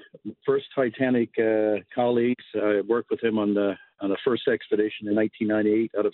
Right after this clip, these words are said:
Saint John's. Uh, you know, he, we became really good friends. He'd mentored me over the years, you know, with his expertise and expeditions, uh, not only Titanic, but other, other things related to the deep ocean. Uh, it was only a couple of weeks ago, we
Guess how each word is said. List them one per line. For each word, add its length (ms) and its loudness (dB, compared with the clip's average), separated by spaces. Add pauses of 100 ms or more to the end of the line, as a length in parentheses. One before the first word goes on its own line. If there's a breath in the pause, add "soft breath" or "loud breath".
Saint 200 -2
John's. 360 -6 (760 soft breath)
Uh, 60 0
you 180 2
know, 180 2
he, 280 -2
we 220 2
became 540 -2
really 260 0
good 280 -2
friends. 460 0
He'd 160 0
mentored 400 0
me 260 2
over 180 0
the 60 0
years, 400 2 (120)
you 80 -4
know, 180 2
with 160 2
his 180 -2
expertise 760 0
and 120 -14
expeditions, 680 -4 (140)
uh, 220 2 (480 loud breath)
not 160 0
only 220 0
Titanic, 600 -2
but 160 0
other, 340 0 (100)
other 200 0
things 260 -6
related 440 0
to 80 -10
the 60 0
deep 260 -2
ocean. 440 -2 (560)
Uh, 200 0
it 60 -2
was 140 -2
only 200 0
a 40 -2
couple 280 -4
of 40 -2
weeks 280 -4
ago, 320 -2
we 180 -2